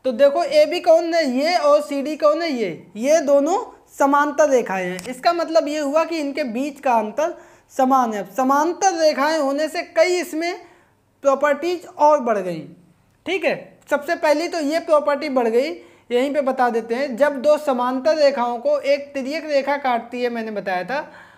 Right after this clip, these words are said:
तो उसके अंदर के कोणों का योगफल एक सौ अस्सी अंश होता है, और ये अंतः कोण होते हैं। ठीक है, तो यहाँ पे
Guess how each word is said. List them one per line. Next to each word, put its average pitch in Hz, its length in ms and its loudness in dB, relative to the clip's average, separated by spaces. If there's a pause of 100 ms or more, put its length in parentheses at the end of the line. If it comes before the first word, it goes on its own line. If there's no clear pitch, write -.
(200)
तो 262 140 6
उसके 262 240 -2
अंदर 277 460 0
के 302 160 -4
कोणों 277 320 0
का 277 120 0
योगफल 254 520 2
एक 226 160 2
सौ 311 120 -2
अस्सी 269 440 -4
अंश 262 180 -2
होता 240 220 -6
है, 311 140 2
और 269 100 0
ये 311 120 0
अंतः 226 440 2
कोण 208 220 -4
होते 175 220 -6
हैं। 180 140 -6
ठीक 294 200 -6
है, 349 160 -2 (520)
तो 254 80 -6
यहाँ 269 360 0
पे 370 340 -6